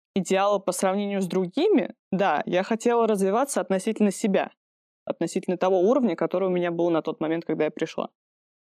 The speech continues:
Но вот чтобы сравнивать с другими, вот такое редко у меня было. Было, но не так болезненно, как, допустим, в школе по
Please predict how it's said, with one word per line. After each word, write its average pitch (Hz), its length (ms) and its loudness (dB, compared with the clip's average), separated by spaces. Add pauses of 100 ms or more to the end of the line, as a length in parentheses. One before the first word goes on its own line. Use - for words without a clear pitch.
Но 175 160 0
вот 170 140 0
чтобы 175 260 -4
сравнивать 175 380 -2
с - 20 -2
другими, 226 520 2
вот - 240 -4
такое 240 260 2
редко 208 280 0
у 160 40 0
меня 156 180 0
было. 147 260 0
Было, 285 400 2
но 208 260 2
не 196 140 0
так 196 180 0
болезненно, 185 400 0
как, 160 180 -2
допустим, 160 380 -4
в - 60 -10
школе 165 480 0
по - 40 -12